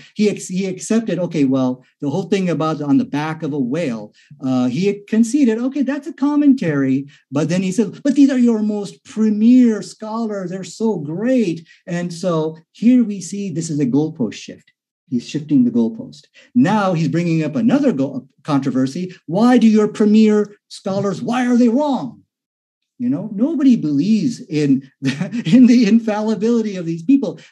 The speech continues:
but he has conceded tonight that about the back of the whale, this is not in the Quran. And this is a death blow for him. Why?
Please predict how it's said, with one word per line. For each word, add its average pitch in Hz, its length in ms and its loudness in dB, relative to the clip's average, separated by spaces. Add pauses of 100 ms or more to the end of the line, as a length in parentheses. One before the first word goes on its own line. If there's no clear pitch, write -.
(100)
but 190 140 -6
he 180 200 -2
has 147 140 -2
conceded 233 540 2
tonight 254 460 2 (220)
that 254 220 -4
about 151 340 -8
the 123 80 -4
back 226 500 -6
of 233 100 0
the 226 120 0
whale, 160 400 -2
this 131 200 -8
is 120 140 -8
not 156 240 -2
in 151 100 -4
the 143 80 -2
Quran. 127 460 -4 (180)
And 135 300 0
this 156 160 -4
is 127 100 -6
a 139 80 -2
death 151 300 -4
blow 120 240 0
for 117 160 -8
him. 104 200 -8
Why? 151 440 -2